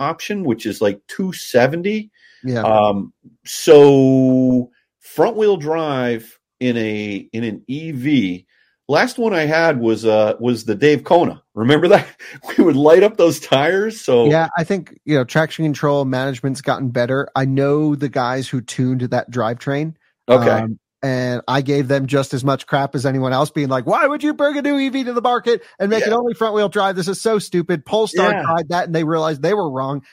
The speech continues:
Speaker 2: and went rear wheel drive. Same with Volvo. And I was like, "This is not the answer." There, because it's built on an existing platform, there was a cost reason as to why. Um,
Speaker 1: Sure.
Speaker 2: and, and ultimately,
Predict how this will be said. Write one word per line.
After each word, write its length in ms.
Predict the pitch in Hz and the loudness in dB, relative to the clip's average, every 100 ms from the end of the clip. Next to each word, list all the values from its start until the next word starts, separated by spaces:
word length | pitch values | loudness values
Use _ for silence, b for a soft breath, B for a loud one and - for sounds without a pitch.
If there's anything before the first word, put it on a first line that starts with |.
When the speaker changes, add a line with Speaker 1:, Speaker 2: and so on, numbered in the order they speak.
| - | -4
Speaker 2:
and 120 | 147 | -2
went 160 | 170 139 | -2 0
rear 240 | 185 190 | 0 2
wheel 180 | 165 143 | 0 -2
drive. 320 | 135 117 113 | -4 -6 -6
Same 200 | 165 165 | -4 -4
with 120 | 151 | -2
Volvo. 380 | 139 156 143 113 b b | -2 -2 -2 -6 b b
And 120 | 156 151 | -4 -2
I 40 | |
was 80 | 151 | -2
like, 160 | 151 - | -4 -4
"This 200 | 180 185 | -4 -4
is 120 | 151 | -4
not 400 | 151 165 170 147 | -2 -2 -4 -4
the 160 | 147 | -2
answer." 340 | 151 147 120 - _ _ | -2 -4 -8 -12 _ _
There, 180 | 156 151 - _ - | -2 -2 -6 _ -8
because 380 | 156 - 190 180 | -8 -2 -2 -2
it's 180 | 170 | -8
built 460 | - 123 170 185 185 | -14 -4 -2 -2 -4
on 160 | 175 156 | -4 -2
an 100 | 151 | -4
existing 580 | 127 123 151 - 147 | -4 -4 -6 -6 -10
platform, 720 | 127 139 135 - 135 139 135 - b - | -6 -6 -6 -6 -4 -2 -4 -6 b -8
there 100 | 127 | -6
was 100 | 113 | -8
a 60 | |
cost 460 | - 151 147 - 127 | -6 -4 -4 -6 -8
reason 360 | 135 135 131 | -4 -4 -4
as 180 | 127 117 | -6 -6
to 100 | 123 | -6
why. 500 | 117 123 120 120 120 - _ _ | -2 -2 -2 -4 -6 -10 _ _
Um, 160 | 127 123 | -4 0
Speaker 1:
Sure. 280 | - 117 117 - | 2 0 -6 -6
Speaker 2:
and, 180 | 135 135 | -4 -2
and 120 | 143 147 | -2 0
ultimately, 720 | 151 - 143 - 131 127 120 | -2 -2 -4 -2 -2 0 -2